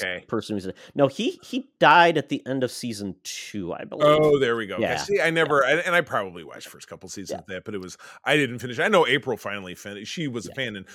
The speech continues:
Speaker 2: I
Speaker 1: finally
Speaker 2: ne-, I
Speaker 1: finished
Speaker 2: never
Speaker 1: it.
Speaker 2: finished it, but I, I, I do watch an episode every once in a while just to keep watching it 'cause I love it so
Speaker 1: Yeah.
Speaker 2: much. So I'm like,
Speaker 1: Yeah.
Speaker 2: I don't want it to end, but I will keep watching.
Speaker 1: Aw,
Speaker 2: And, uh,
Speaker 1: I hear ya.
Speaker 2: it's so great. Yeah.
Speaker 1: Uh,
Speaker 2: Um,
Speaker 1: but it, but it, yeah, but, but yeah, we're looking at, so this looks fantastic. Twenty twenty-four, let's hopefully,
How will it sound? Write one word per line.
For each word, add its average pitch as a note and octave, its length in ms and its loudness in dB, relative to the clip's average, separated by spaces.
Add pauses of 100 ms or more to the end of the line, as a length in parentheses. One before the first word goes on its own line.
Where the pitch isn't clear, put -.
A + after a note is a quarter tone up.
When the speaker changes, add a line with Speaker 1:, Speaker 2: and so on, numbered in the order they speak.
Speaker 2:
I C#3+ 120 10
Speaker 1:
finally E3 160 10
Speaker 2:
ne-, E3+ 100 4
I C3 140 2
Speaker 1:
finished E3+ 160 0
Speaker 2:
never E3 140 4
Speaker 1:
it. D#3 60 2
Speaker 2:
finished D3+ 280 0
it, C3+ 60 0
but B2 100 2
I, B2 140 8
I, B2+ 260 2
I C3 100 6
do C3+ 220 2
watch A2+ 280 4
an G#2+ 60 -4
episode A2 280 0
every G#2+ 120 -2
once G#2+ 180 -6
in A#2 40 -4
a A2 40 0
while G#2+ 60 -2
just G2 220 -14
to F#2 200 -2
keep G2+ 200 -10
watching F2 300 -6
it G#2 100 -10
'cause G2 160 -8
I F2 80 -4
love D#2+ 220 -10
it - 100 -18
so A2 80 -4
Speaker 1:
Yeah. F#2 100 -2
Speaker 2:
much. A2 200 -10
So G2 100 -10
I'm E2 80 -12
like, F2+ 260 -10
Speaker 1:
Yeah. A2 180 -2
Speaker 2:
I D3+ 60 8
don't C#3 120 8
want A#2+ 120 2
it - 80 -8
to - 140 -4
end, F3+ 300 4
but C3 100 2
I A#2 80 6
will A#2 180 2
keep - 260 -6
watching. F#2+ 240 0
Speaker 1:
Aw, C3+ 720 6
Speaker 2:
And, F#3+ 60 2
uh, F#2+ 240 0
Speaker 1:
I C3 80 2
hear A2 220 -4
ya. F#2+ 140 -2
Speaker 2:
it's - 140 -10
so F#3 100 -4
great. B2+ 240 -2 (180)
Yeah. A2 180 -2
Speaker 1:
Uh, D#3 260 10
Speaker 2:
Um, D#3 100 4
Speaker 1:
but A3 80 6
it, B3+ 80 4 (240)
but G3+ 100 2
it, G#3+ 160 4
yeah, G3+ 240 6
but, F3 240 2
but G#3 140 4
yeah, D4+ 180 4
we're F3 160 6
looking G3 300 4
at, F3+ 80 2
so A#3 100 4
this E4 180 0
looks B3 140 -6
fantastic. B2+ 480 -2
Twenty D#3 220 -2
twenty-four, A#2 360 -6
let's A2+ 140 -6
hopefully, A#2+ 380 -4